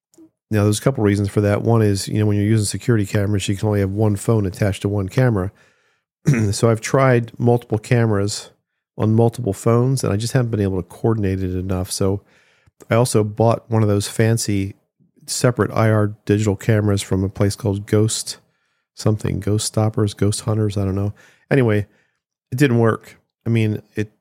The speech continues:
it took video of the same room, the same time that I was looking at it with my security camera, and or were bouncing all over the room, and this, uh, silly ghost hunter thing picked up nothing.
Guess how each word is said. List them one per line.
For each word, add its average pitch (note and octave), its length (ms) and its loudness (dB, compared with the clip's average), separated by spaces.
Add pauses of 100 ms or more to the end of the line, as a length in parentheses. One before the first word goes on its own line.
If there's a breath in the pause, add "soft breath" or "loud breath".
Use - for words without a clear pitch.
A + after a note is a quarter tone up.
(100)
it A2 200 -2 (380)
took - 360 -2
video A#2 400 4
of G2+ 60 2
the G2+ 80 -2
same B2 380 0
room, A2 480 0 (200)
the G2+ 100 -6
same A#2+ 300 2
time G#2 540 0 (680)
that G#2 100 2
I G#2+ 80 4
was G#2+ 80 0
looking A2+ 340 0
at A2 140 2
it - 60 -2
with G2 120 -4
my G2+ 200 0
security A#2+ 420 0
camera, G2+ 560 -4 (100)
and G2 340 -6 (360)
or A2 280 2 (240)
were G#2+ 120 0
bouncing A#2 460 2
all G#2+ 180 4
over A#2 140 2
the G#2 100 2
room, A#2 440 2 (580)
and G2+ 360 2
this, - 280 -2
uh, G2 200 2
silly A2 380 0
ghost A2 360 0
hunter G2+ 280 -2
thing G2 460 -2 (460)
picked A#2 200 0
up - 100 0
nothing. G2 420 -2